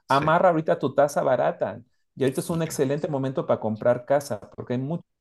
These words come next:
Speaker 2: oferta y poca demanda. Los que vendemos ahorita casa estamos más dispuestos a negociar precio.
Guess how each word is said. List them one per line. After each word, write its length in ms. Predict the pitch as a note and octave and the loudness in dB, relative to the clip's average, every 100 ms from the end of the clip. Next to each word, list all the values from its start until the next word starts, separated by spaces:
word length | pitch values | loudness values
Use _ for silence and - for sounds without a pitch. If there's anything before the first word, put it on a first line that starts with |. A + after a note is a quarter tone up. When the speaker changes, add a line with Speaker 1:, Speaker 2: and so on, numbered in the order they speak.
| _ | _
Speaker 2:
oferta 220 | D3 - C#3+ | -4 -2 -4
y 40 | |
poca 340 | - G#2+ - B2 | -6 -6 -4 -4
demanda. 440 | A#2+ C3 - - _ _ _ _ _ _ _ _ _ _ | -4 -6 -6 -10 _ _ _ _ _ _ _ _ _ _
Los 100 | G#2+ | -6
que 60 | - | -4
vendemos 380 | A#2 C3+ E3 D#3+ | -2 0 -2 -2
ahorita 260 | C3 C3 C3+ | -2 -2 -2
casa 200 | C3+ C3+ | -4 -6
estamos 260 | - C3+ | -8 -6
más 120 | C3+ C#3 | -6 -6
dispuestos 420 | C#3+ B2+ B2 - | -6 -8 -8 -8
a 40 | |
negociar 420 | A2 G#2 - A2+ - | -8 -8 -8 -10 -8
precio. 340 | A#2+ - | -10 -10